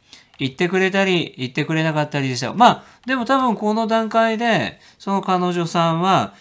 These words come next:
彼氏とは、元彼とうまくいってなかったから、で、元彼のこと好きだったけど、まあ、しょうがないから、<laughs> しょうがないから、えー、ワイワイさんと、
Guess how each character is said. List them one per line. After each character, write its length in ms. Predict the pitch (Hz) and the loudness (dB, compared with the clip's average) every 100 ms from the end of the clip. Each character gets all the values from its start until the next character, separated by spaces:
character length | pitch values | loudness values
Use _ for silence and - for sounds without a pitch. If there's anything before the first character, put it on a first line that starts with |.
| - | -16
彼 300 | - 208 208 | -2 0 2
氏 120 | 165 - | 0 -2
と 80 | |
は、 260 | 185 143 127 - | 0 0 -2 -4
元 320 | 160 160 190 | -4 -2 -2
彼 220 | 202 202 | 0 0
と 160 | 202 196 | 0 0
う 40 | |
ま 160 | 208 185 | 0 0
く 100 | 139 | -2
い 60 | |
っ 40 | 113 | -4
て 140 | 170 | -2
な 100 | 180 | -2
か 100 | 170 | -2
っ 80 | 110 | -4
た 140 | 110 | -6
か 80 | 92 | -4
ら、 300 | 117 139 98 - - - | 0 0 -2 -8 -20 -12
で、 60 | - | -6
元 240 | 143 151 | -4 -2
彼 180 | 180 185 | 0 0
の 100 | 190 | 0
こ 80 | 190 | -4
と 80 | 175 | -6
好 60 | |
き 180 | - - | -6 -2
だ 140 | 208 202 | 0 0
っ 60 | |
た 140 | - 107 | -2 -4
け 100 | 113 | -2
ど、 240 | 139 110 - - _ | -2 -4 -8 -20 _
ま 80 | 185 | -4
あ、 40 | 170 | -2
し 80 | |
ょ 120 | 185 220 | 0 0
う 20 | |
が 100 | 233 | 2
な 140 | 247 | 2
い 60 | 220 | 0
か 80 | 147 | 0
ら、 80 | 135 | 0
<laughs> 240 | 170 147 | 0 -2
し 120 | - | -4
ょ 40 | 156 | -4
う 180 | 202 240 | -4 -4
が 80 | 262 | -8
な 140 | 277 | -10
い 100 | 262 | -10
か 100 | 196 139 | -4 -2
ら、 220 | 139 117 - - - - | -2 -6 -14 -16 -16 -14
え 480 | - 131 127 123 120 | -6 -2 -2 -2 -4
ー、 40 | - | 0
ワ 180 | 160 | 2
イ 60 | 160 | 2
ワ 120 | 170 | 2
イ 60 | 156 | 0
さ 160 | 131 110 | -2 -4
ん 60 | |
と、 380 | 101 151 117 95 | -2 -2 -2 -6